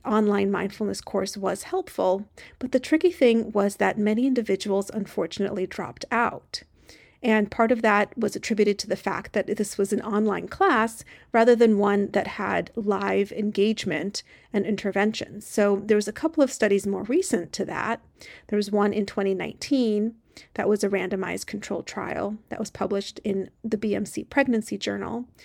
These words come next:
which looked at a number of women in the second trimester, and they were sorted into those that did receive the mindfulness treatment and those that didn't. Those that did went through eight weeks of three-hour sessions,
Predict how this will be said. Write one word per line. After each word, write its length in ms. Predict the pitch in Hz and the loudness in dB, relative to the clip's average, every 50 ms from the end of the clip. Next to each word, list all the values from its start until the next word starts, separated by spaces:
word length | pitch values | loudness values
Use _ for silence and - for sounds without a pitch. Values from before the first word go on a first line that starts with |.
| - - - _ - | -20 -20 -12 _ -2
which 200 | 226 226 - - | -2 -2 0 2
looked 220 | 262 285 277 - | 2 2 4 4
at 100 | 285 247 | 2 4
a 60 | 220 | 4
number 360 | 208 202 196 202 214 226 320 359 | 4 2 4 2 2 4 4 4
of 120 | 330 262 | 4 4
women 320 | 226 226 185 185 190 202 | 2 0 0 0 -2 -4
in 180 | 214 - 233 208 | -2 0 0 0
the 80 | 190 202 | 0 0
second 320 | - - 214 - 240 247 | -2 -4 -4 -4 -4 -2
trimester, 720 | - - 285 254 - - - - - - - - - 254 254 - _ _ - - - _ - - | 0 2 2 2 2 0 -4 -10 -8 -8 -6 -6 -6 -8 -10 -14 _ _ -20 -20 -20 _ -12 -2
and 160 | - 233 226 226 | 2 4 6 6
they 80 | 226 | 6
were 120 | 233 254 247 | 6 4 2
sorted 400 | - - 262 226 220 226 233 226 | 2 4 6 6 8 6 4 4
into 480 | - 233 220 214 - - 208 202 190 | 2 0 0 0 0 0 2 2 2
those 320 | - - 202 196 202 196 - | 2 4 4 4 4 2 0
that 180 | 202 190 - | -6 -4 0
did 180 | - 339 392 381 | 2 2 4 6
receive 540 | 311 262 226 - - 208 196 190 190 196 - - - | 6 4 4 4 2 2 4 2 2 0 -2 -6 -2
the 80 | 240 | 0
mindfulness 720 | 202 196 180 196 190 196 - 208 196 190 196 196 - - - | 2 2 2 0 -2 -4 -6 -6 -4 -4 -4 -6 -6 -10 -10
treatment 540 | - - 208 190 214 202 208 - 208 202 - - | -6 -2 -2 -2 0 -2 -2 -4 -4 -6 -4 -2
and 180 | 220 208 202 | 0 2 2
those 160 | 202 196 196 | 2 0 -2
that 180 | - - - - | -4 -8 -4 2
didn't. 520 | - 277 254 - - - - - - - _ - - _ _ _ _ - - - - _ _ | 6 6 6 6 2 -10 -12 -12 -14 -14 _ -16 -20 _ _ _ _ -20 -20 -20 -20 _ _
Those 200 | - 269 320 320 | 2 2 4 4
that 220 | - 415 330 - - | 4 4 2 4 4
did 400 | - 247 233 202 196 202 190 - | 6 8 8 8 6 2 0 -2
went 360 | - 233 214 208 214 220 220 - | -4 -2 0 2 2 0 -2 -2
through 180 | - 226 190 - | 0 0 2 4
eight 200 | 247 262 320 339 | 4 4 6 6
weeks 480 | 294 247 208 - 202 214 - - - - - - | 4 4 2 2 0 -4 -6 -10 -12 -10 -8 -10
of 120 | 214 - | -10 -10
three-hour 640 | - - - 220 226 247 254 233 - 208 208 208 208 | -10 -8 -6 -2 0 0 0 2 2 2 2 2 0
sessions, 720 | 196 - - - - - - - - - 233 - - - | -2 -4 -6 -6 -6 -6 -10 -10 -12 -16 -18 -18 -20 -20